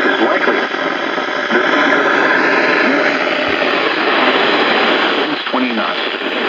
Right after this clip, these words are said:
fifteen to twenty to twenty-five knots, towards daybreak. Standard Time. Take cover now.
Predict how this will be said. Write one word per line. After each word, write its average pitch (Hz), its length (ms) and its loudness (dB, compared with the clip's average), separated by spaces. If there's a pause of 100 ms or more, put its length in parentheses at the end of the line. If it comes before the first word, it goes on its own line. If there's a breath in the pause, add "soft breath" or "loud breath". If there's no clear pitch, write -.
(120)
fifteen 151 400 0
to 147 160 0
twenty 120 240 0
to 127 140 -4
twenty-five 120 680 -2
knots, 120 300 -2 (400)
towards 120 320 0
daybreak. 113 400 0 (2250)
Standard 127 340 -2
Time. 147 320 0 (840)
Take 160 180 0
cover 151 280 2
now. 107 320 2